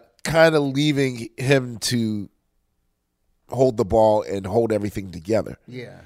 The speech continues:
Speaker 1: Which, I mean, for the All in All record, I felt like the, the, just the sheer adrenaline of, "Okay, now I have to drive this car and make Charles proud of me."
Speaker 2: Yeah.
Speaker 1: But I always felt like, because you,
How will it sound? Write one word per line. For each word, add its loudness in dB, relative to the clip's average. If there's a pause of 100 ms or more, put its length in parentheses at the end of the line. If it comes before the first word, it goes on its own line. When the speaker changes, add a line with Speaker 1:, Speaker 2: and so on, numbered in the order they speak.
(460)
Speaker 1:
Which, 4 (360)
I 2
mean, 2
for 2
the 4
All 8
in -2
All 2
record, 2 (880)
I 2
felt 4
like 0
the, -2
the, -4
just -2
the -2
sheer 4
adrenaline 0
of, -2
"Okay, -4
now 0
I 4
have 0
to -12
drive -2
this -6
car 0 (500)
and -6 (560)
make -8
Charles 2
proud 0
of -6
me." -20 (280)
Speaker 2:
Yeah. -4
Speaker 1:
But 6
I 2
always 4
felt 2
like, -2 (800)
because 2
you, -6